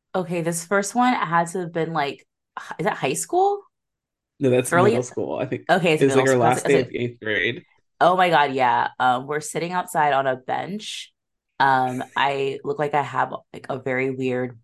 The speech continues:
Speaker 1: bob with, like, a little, like, bump in the front, 'cause it's probably, like,
Speaker 2: Oh, yes.
Speaker 1: two thousand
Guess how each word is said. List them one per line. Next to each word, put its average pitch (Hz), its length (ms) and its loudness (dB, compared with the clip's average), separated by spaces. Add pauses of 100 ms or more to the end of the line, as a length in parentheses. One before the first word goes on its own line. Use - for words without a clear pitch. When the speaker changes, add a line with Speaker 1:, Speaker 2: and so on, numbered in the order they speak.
Speaker 1:
bob 123 400 2 (560)
with, 143 140 -6
like, 131 100 -8
a 139 60 -2
little, 139 200 0
like, 135 140 0 (100)
bump 131 240 0
in 190 80 -4
the 196 100 -4
front, 190 400 -4 (420)
'cause 139 120 -6
it's 135 340 -6
probably, 135 220 2
like, 131 200 -2
Speaker 2:
Oh, 127 100 -2
yes. 120 60 0
Speaker 1:
two 110 80 0
thousand 131 440 0